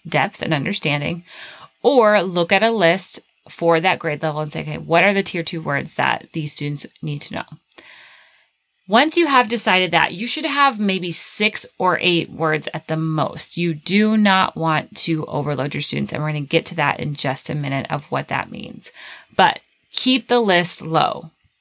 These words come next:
You want them to really grasp onto these words and understand them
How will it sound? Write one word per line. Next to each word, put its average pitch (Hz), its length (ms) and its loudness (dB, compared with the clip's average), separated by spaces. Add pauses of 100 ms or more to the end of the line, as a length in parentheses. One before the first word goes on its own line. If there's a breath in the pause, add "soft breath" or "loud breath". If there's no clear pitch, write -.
(540)
You 165 160 0
want 175 320 2
them 208 200 4
to 190 100 -4
really 175 340 -2
grasp 170 460 0
onto 156 320 -2
these 156 260 -4
words - 480 -6 (480 loud breath)
and 165 160 0
understand 156 720 -2
them - 360 -2